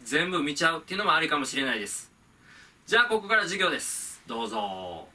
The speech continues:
では行きましょう。ここからですね、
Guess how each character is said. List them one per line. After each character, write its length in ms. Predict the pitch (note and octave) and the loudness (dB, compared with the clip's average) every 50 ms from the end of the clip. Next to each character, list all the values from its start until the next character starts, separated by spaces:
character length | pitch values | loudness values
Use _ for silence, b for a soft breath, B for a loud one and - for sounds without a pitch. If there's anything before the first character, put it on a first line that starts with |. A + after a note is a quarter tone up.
| - - - - - - _ _ _ _ _ _ _ _ _ _ _ _ _ _ _ | -20 -20 -20 -20 -20 -20 _ _ _ _ _ _ _ _ _ _ _ _ _ _ _
で 80 | - G#3+ | 0 2
は 60 | A#3 | 2
行 80 | A3+ - | 2 2
き 60 | G3 | 2
ま 80 | F#3 F3 | 0 2
し 80 | - | 4
ょ 220 | F#3+ E3 - - - _ _ | 6 4 4 2 -2 _ _
う。 20 | _ | _
こ 100 | D3 C3+ | -10 -8
こ 100 | D3+ D#3 | -2 0
か 80 | F3 | 2
ら 100 | E3 D#3 | 2 2
で 100 | C#3+ C#3+ | 2 0
す 120 | C#3 - F3+ | -4 -2 -2
ね、 180 | F#3+ E3+ - | -2 -2 -2